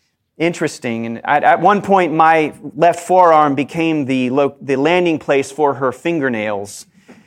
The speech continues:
when she was going through the contractions. I had faded scars for a while. They've gone now. But, um, but in this case, what is difficult is that creation is like a woman in labor, but nothing is coming out.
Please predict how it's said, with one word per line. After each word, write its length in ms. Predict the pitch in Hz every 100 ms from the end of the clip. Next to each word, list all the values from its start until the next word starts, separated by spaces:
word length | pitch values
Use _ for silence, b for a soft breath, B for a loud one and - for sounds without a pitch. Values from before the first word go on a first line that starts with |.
| B B
when 480 | - 147 151 156 143
she 220 | 127 185
was 160 | 151 120
going 260 | 156 151
through 140 | 143 139
the 80 | 131
contractions. 720 | 135 - 131 123 - 107 104
I 80 | 135
had 340 | 139 160 139
faded 420 | - 165 160 143
scars 540 | 107 - 135 131 123 120
for 140 | 117
a 60 | 110
while. 280 | 117 113
They've 160 | 110 107
gone 220 | 120 123
now. 180 | 117 104
But, 320 | 101 120 117 b b b b _
um, 320 | 131 123 113 - b b b _ _
but 120 | 214
in 80 | 214
this 160 | 240 -
case, 260 | 269 233
what 120 | 233 208
is 120 | 160
difficult 400 | 240 233 226 196
is 120 | 170
that 360 | 190 175 - -
creation 520 | 226 240 285 247 240
is 120 | 214
like 140 | 226
a 80 | 202
woman 340 | 185 240 240 208
in 160 | 196
labor, 380 | 202 247 233 185
but 220 | 160 185
nothing 520 | 175 180 285 277 262
is 100 | 226
coming 320 | - 220 185 147
out. 300 | 233 370